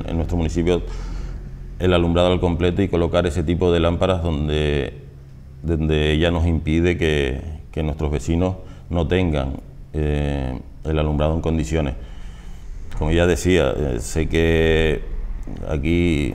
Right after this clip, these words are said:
San Juan de la Rambla es un municipio disperso, donde la calidad del alumbrado sé que muchas veces da que desear, pero yo creo que con estas inversiones que estamos realizando y, y sobre todo estos proyectos,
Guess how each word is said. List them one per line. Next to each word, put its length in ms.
San 140
Juan 140
de 60
la 100
Rambla 360
es 40
un 80
municipio 640
disperso, 640
donde 880
la 160
calidad 460
del 220
alumbrado 680
sé 240
que 540
muchas 300
veces 260
da 80
que 140
desear, 480
pero 180
yo 180
creo 280
que 160
con 160
estas 320
inversiones 480
que 80
estamos 260
realizando 720
y, 600
y 140
sobre 240
todo 160
estos 160
proyectos, 500